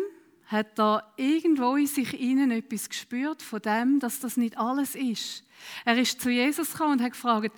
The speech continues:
"Wie finde ich das ewige Leben?" Das Leben mit Bedeutung, das Leben mit Sinn, das Leben,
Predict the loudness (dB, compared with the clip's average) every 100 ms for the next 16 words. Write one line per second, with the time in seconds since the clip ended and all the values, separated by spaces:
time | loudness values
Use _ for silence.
0 | -14 -20 -20 _ _ _ _ _ _ _
1 | -6 4 6 6 6 6 6 2 -2 0
2 | 0 0 0 2 0 0 -4 -4 -10 _
3 | _ _ _ _ _ _ _ _ _ _
4 | _ _ _ _ _ _ _ _ _ -4
5 | 2 4 4 4 2 0 -2 -2 2 0
6 | 0 -2 -4 -4 0 4 6 6 4 2
7 | 0 4 6 8 6 6 6 6 6 4
8 | 2